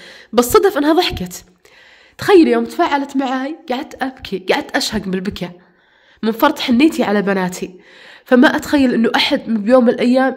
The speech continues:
يأذي طفل. أت-، أعتبره حيوان، سواء يأذي بكلمة، أو يأذي بفعل، أو يأ-، يأذي بتصرف. أوقات الأم تكسى على عيالها، تضرب عيالها، ت-، ت-، تخانق عيالها، وبت-، وتندم.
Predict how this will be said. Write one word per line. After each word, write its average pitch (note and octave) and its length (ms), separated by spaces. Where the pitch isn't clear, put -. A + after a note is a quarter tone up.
يأذي A3+ 300
طفل. G3 340
أت-، - 200
أعتبره A3+ 320
حيوان، G#3 460
سواء A3+ 320
يأذي A#3 180
بكلمة، G3+ 520
أو A3+ 140
يأذي A#3 220
بفعل، G#3 400
أو A3 80
يأ-، B3 280
يأذي A3 440
بتصرف. D#3+ 640
أوقات B3+ 320
الأم B3+ 160
تكسى - 320
على F3 120
عيالها، E3 460
تضرب G3+ 280
عيالها، E3 580
ت-، - 120
ت-، C3+ 280
تخانق B3+ 360
عيالها، E3+ 460
وبت-، F#3+ 380
وتندم. A#3+ 440